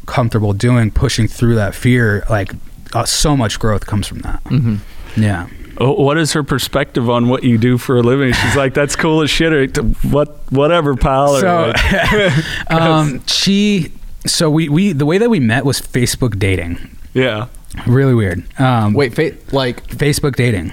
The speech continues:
Speaker 2: that's like a
Speaker 1: That's a
Speaker 3: It's got a
Speaker 1: thing.
Speaker 3: dating app.
Speaker 1: Yeah.
Speaker 3: Like,
Speaker 2: Really?
Speaker 3: yeah, if you have a Facebook account, you can create, like, a dating thing.
Speaker 2: No
Speaker 1: Yeah.
Speaker 2: shit. Everything's a dating app
Speaker 1: Yeah.
Speaker 2: now, bro.
Speaker 1: It's the new age, man.
Speaker 2: Well, I don't have a Facebook, so I didn't know about that.
Speaker 1: Yeah.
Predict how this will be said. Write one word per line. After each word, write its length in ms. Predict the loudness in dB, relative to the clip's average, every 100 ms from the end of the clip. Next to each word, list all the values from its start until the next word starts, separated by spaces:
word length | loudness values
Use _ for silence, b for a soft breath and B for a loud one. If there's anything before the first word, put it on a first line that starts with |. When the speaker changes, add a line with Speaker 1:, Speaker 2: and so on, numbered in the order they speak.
| -4
Speaker 2:
that's 220 | -4 0
like 160 | 0 0
a 200 | 0 2
Speaker 1:
That's 120 | 0
a 20 |
Speaker 3:
It's 100 | 0
got 120 | 0 0
a 20 |
Speaker 1:
thing. 100 | 0
Speaker 3:
dating 320 | 0 0 0
app. 160 | 0 2
Speaker 1:
Yeah. 160 | 2
Speaker 3:
Like, 100 | 2
Speaker 2:
Really? 300 | 2 2 0
Speaker 3:
yeah, 220 | 0 0
if 120 | -2 0
you 60 |
have 80 | 0
a 60 | -2
Facebook 480 | -2 -2 -2 -6
account, 320 | -4 -2 -2 -2
you 100 | -6
can 160 | -6
create, 260 | -4 -4 -4
like, 220 | -6 -6
a 60 | -4
dating 340 | -4 -4 -2
thing. 80 | 0
Speaker 2:
No 100 | 2
Speaker 1:
Yeah. 200 | 2 0
Speaker 2:
shit. 220 | -2 -2
Everything's 580 | -2 -4 -6 -2 -2 -2
a 40 | 0
dating 320 | 0 2 0
app 140 | 0
Speaker 1:
Yeah. 260 | 0 0 -2
Speaker 2:
now, 80 | -2
bro. 160 | 0 0
Speaker 1:
It's 280 | -2 -4 0
the 100 | 2
new 180 | 4 4
age, 260 | 4 2
man. 220 | 2 2 2
Speaker 2:
Well, 80 |
I 80 | 2
don't 80 | 2
have 260 | 2 0 -2
a 40 |
Facebook, 280 | 2 2 0
so 120 | -4
I 40 | -4
didn't 120 | -4
know 140 | -6
about 220 | -6 -8 -4
that. 180 | 0
Speaker 1:
Yeah. 260 | 2 2